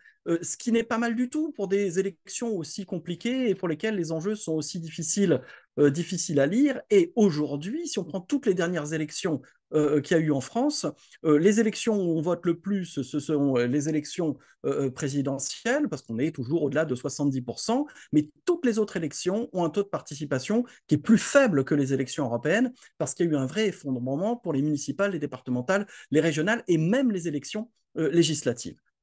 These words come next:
Moi, j'ai bon espoir que, parce que cette campagne a commencé très tôt, comme tu l'as dit,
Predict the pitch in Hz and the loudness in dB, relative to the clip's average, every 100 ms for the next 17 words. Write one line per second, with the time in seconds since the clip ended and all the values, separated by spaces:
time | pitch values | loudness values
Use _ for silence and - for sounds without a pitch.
0 | _ - 240 240 226 220 202 - 208 180 | _ 2 4 6 6 4 2 4 6 4
1 | 139 - 151 127 208 - 220 202 170 - | 2 -2 0 0 -4 -4 -4 -4 -6 -6
2 | 156 160 135 123 135 135 143 - 143 151 | -4 -2 -2 -2 -2 -2 -8 -6 -6 -4
3 | 139 123 123 123 143 185 277 | 0 -2 0 0 0 2 2